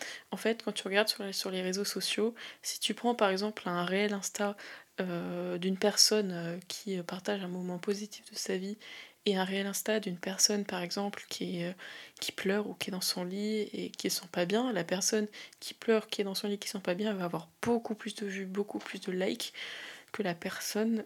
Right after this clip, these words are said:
euh, qui partage un moment heureux de sa vie. Et en fait, moi, je trouve ça grave parce que c'est super dangereux,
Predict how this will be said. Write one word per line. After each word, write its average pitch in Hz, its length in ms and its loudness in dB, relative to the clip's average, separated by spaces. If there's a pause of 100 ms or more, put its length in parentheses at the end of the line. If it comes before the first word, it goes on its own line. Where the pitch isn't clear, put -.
euh, 190 920 0
qui 190 240 -4
partage 196 460 0
un 185 60 0
moment 190 460 -2
heureux 208 200 0
de 208 80 -8
sa 185 160 2
vie. 202 320 0
Et 180 160 -4
en 170 80 -4
fait, 240 320 -4
moi, 208 120 0
je 233 60 -6
trouve - 140 -4
ça 170 180 0
grave 185 300 0 (100)
parce 175 160 -4
que 180 160 -2 (420)
c'est - 220 -4
super - 460 0
dangereux, 208 460 -2